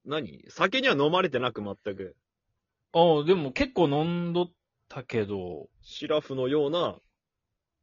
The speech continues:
Speaker 2: うん、素がわかんない。なんかでも、
Speaker 1: あー。
Speaker 2: もともとテンション高いイメージやったっけ。
Speaker 1: なるほど。まあ、確かにね。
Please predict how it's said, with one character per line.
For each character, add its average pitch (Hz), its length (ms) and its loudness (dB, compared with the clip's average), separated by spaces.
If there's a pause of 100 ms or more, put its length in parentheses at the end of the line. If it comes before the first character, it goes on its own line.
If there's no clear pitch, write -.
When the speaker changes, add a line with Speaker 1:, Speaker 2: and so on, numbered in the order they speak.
(140)
Speaker 2:
う 123 60 -8
ん、 117 240 -4
素 - 200 -6
が 180 120 10
わ 165 120 8
か 151 160 4
ん 117 80 -2
な 78 160 -8 (120)
い。 160 60 -4
な 220 100 6
ん - 20 4
か 214 80 6
で 160 80 4
も、 123 80 2
Speaker 1:
あ 120 40 4
ー。 - 80 4
Speaker 2:
も - 40 0
と 208 60 2
も 208 80 2
と 214 100 -4
テ 233 140 2
ン 214 80 4
シ 151 80 -2
ョ 123 60 -2
ン 107 40 -8
高 123 260 0
い 110 100 0
イ 104 40 -4
メ 113 180 -2
ー 104 40 -4
ジ 92 140 -12
や 82 40 -10
っ 80 40 -12
た - 120 -18
っ 82 40 -18
け。 - 280 -18 (380)
Speaker 1:
な 123 140 -6
る 131 80 -4
ほ 131 60 -4
ど。 127 140 -8
ま 156 80 -2
あ、 - 40 -4
確 - 240 -4
か 302 120 0
に 104 100 -6
ね。 180 240 -12